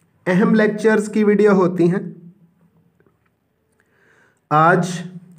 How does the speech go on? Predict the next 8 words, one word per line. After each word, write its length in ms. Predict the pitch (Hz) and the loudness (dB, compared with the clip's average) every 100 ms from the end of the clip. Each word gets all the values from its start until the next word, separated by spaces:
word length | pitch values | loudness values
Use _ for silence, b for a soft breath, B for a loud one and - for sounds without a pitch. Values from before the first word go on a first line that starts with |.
| _ _ _ _ _ _ _ - | _ _ _ _ _ _ _ -2
फिजिक्स 520 | 180 170 202 202 208 | 0 2 2 2 0
नाइन्थ 380 | 175 165 175 175 | 2 2 0 0
क्लास 540 | 190 180 175 - - - - - _ _ _ _ _ _ _ 151 | 2 4 2 -4 -12 -16 -20 -20 _ _ _ _ _ _ _ 0
यूनिट 420 | 165 185 185 185 170 | 4 4 4 2 2
नंबर 500 | 151 151 151 156 156 - - - - _ | 4 2 2 2 -2 -6 -18 -20 -20 _
सेवन 580 | - - 151 156 170 175 175 - - - - | -18 -4 0 2 2 0 -4 -12 -18 -14 -4
properties 720 | 160 156 190 185 185 185 180 160 | -2 -2 0 0 0 -2 0 2
of 240 | 147 151 | 2 0